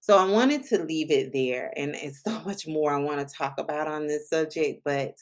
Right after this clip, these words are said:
that is just one of the responses I received, and I wanted to <sighs> talk about it and just say that it's not your responsibility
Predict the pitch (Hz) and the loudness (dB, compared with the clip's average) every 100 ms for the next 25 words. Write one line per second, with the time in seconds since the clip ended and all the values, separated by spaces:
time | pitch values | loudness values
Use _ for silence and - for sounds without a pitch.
0 | _ _ _ _ _ _ _ _ _ - | _ _ _ _ _ _ _ _ _ 4
1 | 175 196 185 170 160 151 139 139 151 156 | 8 8 6 2 -4 -2 0 2 2 2
2 | 160 156 156 - 160 151 151 156 160 156 | 2 2 0 0 -2 -2 -4 -2 0 2
3 | 151 151 147 160 151 151 147 139 139 135 | 2 0 -4 -8 -6 -4 -2 0 0 -2
4 | 139 147 143 127 - - 160 143 139 139 | -2 -2 -2 -4 -8 -8 -4 -4 -4 -6
5 | 139 _ _ _ _ _ _ _ _ _ | -10 _ _ _ _ _ _ _ _ _
6 | _ _ _ - - - - - 196 170 | _ _ _ -18 -16 -16 -14 -6 0 0
7 | 170 160 147 147 143 147 147 160 156 160 | 0 0 2 2 0 -2 -4 -8 -4 -4
8 | 143 143 139 127 135 151 139 139 139 135 | -2 -2 -2 -4 -6 -6 -6 -6 -6 -8
9 | 131 - 131 131 135 - 127 143 175 156 | -8 -8 -8 -8 -10 -10 -4 -2 -2 -4
10 | 135 135 139 | -8 -8 -10